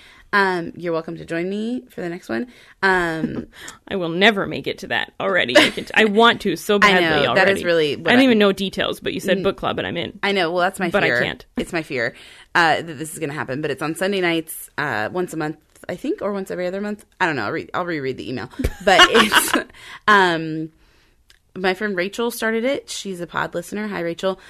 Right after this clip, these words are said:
Speaker 2: Hi.
Speaker 1: Um, where she
Speaker 2: Hi, Rachel. To be clear, I was not acting as Rachel to you.
Speaker 1: <laughs>
Speaker 2: That sounded like I was responding to you.
Speaker 1: <laughs>
Speaker 2: Hi,
Speaker 1: You're
Speaker 2: Rachel.
Speaker 1: role playing,
Speaker 2: <laughs>
Speaker 1: role playing Rachel.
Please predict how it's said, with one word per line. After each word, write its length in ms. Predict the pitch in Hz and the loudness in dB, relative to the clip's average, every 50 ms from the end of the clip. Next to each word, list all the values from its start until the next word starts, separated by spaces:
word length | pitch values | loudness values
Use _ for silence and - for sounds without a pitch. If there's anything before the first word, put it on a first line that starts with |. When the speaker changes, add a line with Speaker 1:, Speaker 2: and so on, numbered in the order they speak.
| - | -6
Speaker 2:
Hi. 420 | 453 427 320 214 196 185 180 170 170 | -4 0 4 4 6 6 4 2 0
Speaker 1:
Um, 300 | 160 160 156 151 147 - _ | -2 -4 -4 -6 -6 -8 _
where 200 | _ 175 185 175 165 | _ -4 -4 -4 -4
she 360 | - - - - - 185 180 | -4 -8 -10 -10 -10 -10 -6
Speaker 2:
Hi, 80 | - - | -4 -2
Rachel. 340 | 269 254 247 - 240 226 | -2 -2 -2 -2 -2 -4
To 120 | 226 - - | -4 -4 -6
be 100 | 208 214 | -8 -6
clear, 220 | - - 170 156 | -4 -6 -6 -4
I 20 | - | -4
was 180 | - - - | -6 -8 -6
not 200 | - - - - _ - | -6 -6 -8 -8 _ -8
acting 360 | - 202 202 - 180 170 175 | -8 -8 -6 -6 -4 0 0
as 200 | 170 180 196 180 | 0 0 0 -2
Rachel 340 | - 151 - - - - - | -4 -4 -4 -4 -8 -8 -8
to 140 | - - 190 | -8 -10 -10
you. 320 | 110 92 71 73 - - _ _ _ _ _ _ - | -10 -8 -8 -8 -10 -10 _ _ _ _ _ _ -20
Speaker 1:
<laughs> 140 | - - - - 226 202 185 180 180 170 160 151 - - - - _ | -18 -2 2 4 6 6 6 4 0 -2 -4 -8 -14 -20 -20 -8 _
Speaker 2:
That 160 | 233 214 214 | -4 -4 -4
sounded 320 | - 208 180 175 180 175 170 | -4 -6 -6 -4 -6 -4 -4
like 220 | 165 165 170 - | -4 -4 -2 0
I 80 | 190 175 | 0 0
was 200 | 165 180 170 - | 0 -2 -8 -8
responding 500 | 180 185 - - 165 - - - 214 202 | -10 -10 -6 -6 -6 -6 -4 -8 -10 -8
to 100 | - - | -8 -8
you. 80 | - 196 | -8 -4
Speaker 1:
<laughs> 0 | |
Speaker 2:
Hi, 140 | 196 - 240 | 0 0 2
Speaker 1:
You're 80 | 254 | 2
Speaker 2:
Rachel. 260 | 254 233 208 - - - | 4 4 4 4 4 2
Speaker 1:
role 140 | 165 165 | 2 0
playing, 420 | 165 - 165 117 117 135 135 170 196 - - 107 277 | 0 -2 -6 -6 -4 -6 -6 -8 -8 -6 -2 0 0
Speaker 2:
<laughs> 180 | 294 - - | -2 -2 -6
Speaker 1:
role 180 | - - 330 - | 2 6 6 6
playing 200 | - - 135 - | 6 4 -4 -4
Rachel. 320 | 139 - - - - - | -2 -4 -4 -2 -4 -4